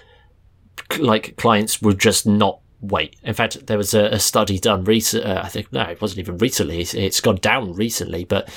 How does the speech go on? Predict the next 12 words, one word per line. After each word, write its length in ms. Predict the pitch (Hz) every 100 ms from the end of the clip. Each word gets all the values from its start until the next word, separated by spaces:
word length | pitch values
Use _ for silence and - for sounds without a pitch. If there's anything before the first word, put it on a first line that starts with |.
| - - - _
there 80 | 120
was 120 | 107
a 40 | 101
study 280 | - 110
done 160 | 101 113
a 60 | 101
couple 240 | 110 101
of 80 | 95
years 220 | 135 143
ago 360 | 120 95 87 95 - - -
about 300 | 107 104 98
how 320 | 127 120 113